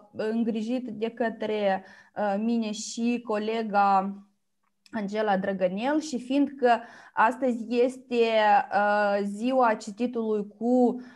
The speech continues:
uh, voce tare, o să-mi permit, uh, să, uh, dau citire unui aliniat. Uh, dreptul de autor este o formă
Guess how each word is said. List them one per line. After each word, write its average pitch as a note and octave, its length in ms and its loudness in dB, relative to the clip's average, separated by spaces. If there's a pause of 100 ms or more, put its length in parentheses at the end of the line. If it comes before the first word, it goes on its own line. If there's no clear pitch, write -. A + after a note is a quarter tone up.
uh, G3 340 4
voce G#3+ 440 0
tare, G#3 640 4 (920)
o B3+ 140 4
să-mi D4 220 0
permit, C4 600 2
uh, C4+ 460 6 (320)
să, C4+ 420 4 (320)
uh, A3 240 4
dau B3+ 200 8
citire B3+ 800 2 (160)
unui B3 420 6 (1500)
aliniat. A#3+ 720 0 (760)
Uh, G#3+ 200 6 (140)
dreptul D4 440 4
de B3 80 4
autor A#3+ 600 2
este B3 320 -2
o A3 120 0
formă B3+ 440 2